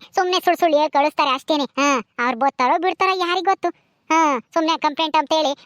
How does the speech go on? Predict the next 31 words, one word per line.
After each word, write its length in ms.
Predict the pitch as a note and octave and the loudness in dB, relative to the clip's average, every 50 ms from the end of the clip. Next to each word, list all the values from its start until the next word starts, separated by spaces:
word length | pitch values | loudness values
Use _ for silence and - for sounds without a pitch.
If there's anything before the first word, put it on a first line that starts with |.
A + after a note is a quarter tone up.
| - C#4+ | -6 -2
ಬರ್ದು 240 | D4+ D#4+ D#4+ D4 C#4+ | -2 -2 0 0 0
ಒಂದ್ 120 | D4+ D#4 | 0 0
ಚೀಟಿಗೆ 320 | - - D#4+ D4+ D#4+ D4 C#4 | -2 -2 -2 -2 -2 -2 -2
ಅಲ್ಲೆಲ್ಲ 440 | C#4+ - - - C#4+ C#4+ C#4+ C4+ C4+ | -4 -4 -4 -4 -2 0 0 0 -2
ನಮ್ಮ 120 | C#4 C4+ | -4 -4
ಮೂಲೆ 160 | C4+ C#4 D4 D4 | -6 -4 -4 -4
ಕ್ಯಾಸ್ 340 | - C#4 B3+ C4 - - | -2 -2 -4 -2 -2 -4
ಇರ್ತಾರ 240 | C#4+ C4+ - D4 C4 A#3+ | -4 -4 -2 -2 -2 -2
ಅಷ್ಟೇನೆ. 360 | B3 - - - C#4+ C#4 C4+ | -4 -6 -4 -2 -2 -2 -2
ಹಾ, 540 | A#3 - - C4+ D4 D#4+ E4 E4 D#4+ D4 C4+ B3 G#3 - _ _ _ _ _ _ - | -4 -6 -4 0 0 2 2 0 0 -2 -4 -6 -8 -10 _ _ _ _ _ _ -4
ನಂದಿನಿ, 340 | D4+ E4 E4+ F#4 F#4+ G4 F#4+ F#4 G4+ G#4 - _ _ _ _ _ _ _ - | -2 0 0 2 2 2 2 0 0 -2 -4 _ _ _ _ _ _ _ -2
ನಿಮ್ 200 | E4+ F#4+ F#4+ E4 | -2 0 0 2
ದುಡ್ಡು 300 | G4 G4+ F4 F4+ G4 G#4+ | 0 0 2 2 2 2
ಹೋತು, 320 | F#4+ F#4+ G4 G#4 - G#4+ G#4 E4+ _ _ _ _ _ _ _ _ _ - | 2 2 0 0 0 0 -2 -2 _ _ _ _ _ _ _ _ _ -6
ಅದ್ರ 140 | E4 E4+ F4+ | -4 -4 -2
ಬಗ್ಗೆ 220 | D#4+ F#4 E4+ G4+ | -4 -4 -4 -4
ತಲೆ 220 | - - F4+ E4 E4+ | -2 -2 -2 -2 -2
ಕೆಡಿಸ್ಕೊಂಡ್ರೆ 480 | - F#4+ F4 - - F#4+ F#4+ F#4 F#4+ F4 D#4 E4 G4 G4 - - - D#4+ | -2 -4 -4 -2 -2 -2 0 0 2 2 0 0 -2 -4 -8 -10 -4 0
ಏನು 220 | F4 F#4 G4 G4+ F#4 | 0 0 0 0 -2
ಬರಂಗಿಲ್ಲ. 440 | D#4+ F4+ F#4+ G4 G4 G4+ G4+ G4+ F#4+ - _ - | 0 0 0 0 -2 -2 -2 -2 -4 -4 _ -2
ಈಗ 120 | E4+ F#4 F#4 F4 | 0 0 0 0
ಆ 180 | F4+ G4 F#4 E4+ | 0 -2 -2 -2
ದುಡ್ಡನ್ನ 320 | D4 F4 F4+ E4+ F#4 F4 F4 G4+ E4 | 0 0 0 2 2 0 0 0 0
ದುಡ್ದು 260 | D#4+ F#4 F#4 F4 F#4 F4+ | 0 0 0 2 2 2
ಹೆಂಗ್ 260 | G4 F#4 E4+ F#4 G4 - | 2 0 -2 -2 -2 -2
ತೀರ್ಸೋದು 340 | F4+ G4 F4 - F#4 E4+ F4+ | -2 0 0 0 0 0 0
ಅಂತ 140 | F#4 - F#4 | 0 -2 0
ಯೋಚನೆ 300 | D#4 E4+ F#4 - - - | 0 0 -2 -2 -2 -2
ಮಾಡ್ರಿ 240 | F4+ F#4 F4 F#4 - _ _ - E4+ | -2 -2 -2 -4 -6 _ _ -4 -2
ಇಬ್ರುನು. 360 | F#4 D#4 F4 F#4+ F#4 F4+ C4+ _ - | -2 0 2 0 0 0 -4 _ -2
ಹಾ, 120 | D4+ E4+ | 0 2